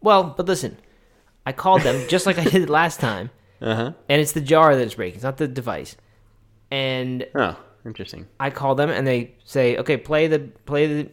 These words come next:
Speaker 1: or not play, run the blender for us so we can hear it." And they diagnose it over the phone, and then they
Speaker 2: Wait,
Speaker 1: send out a
Speaker 2: what?
Speaker 1: free jar.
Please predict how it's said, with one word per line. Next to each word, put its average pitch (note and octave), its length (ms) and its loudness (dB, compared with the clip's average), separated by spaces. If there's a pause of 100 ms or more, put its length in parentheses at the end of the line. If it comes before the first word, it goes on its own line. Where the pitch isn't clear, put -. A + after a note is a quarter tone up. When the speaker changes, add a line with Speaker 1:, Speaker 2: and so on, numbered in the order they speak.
(260)
Speaker 1:
or G#2+ 200 -8
not G#2+ 160 -10
play, - 160 -16 (140)
run D#3 200 4
the E3 80 4
blender C#3 400 2
for A#2+ 260 -2
us A2+ 120 -6
so A#2+ 80 -8
we A#2+ 80 -6
can A2 140 -8
hear A#2+ 260 -2
it." - 220 -8 (300)
And A#2+ 140 -4
they B2 120 -2
diagnose D3 540 0
it D3 60 0
over D3 120 0
the D3 60 -2
phone, C3 340 0
and A#2+ 100 -4
then A#2 120 -2
they A#2 100 -4
Speaker 2:
Wait, C3+ 240 2
Speaker 1:
send B2 140 -2
out - 80 6
a - 40 2
Speaker 2:
what? - 120 2
Speaker 1:
free B2 120 -6
jar. - 160 -10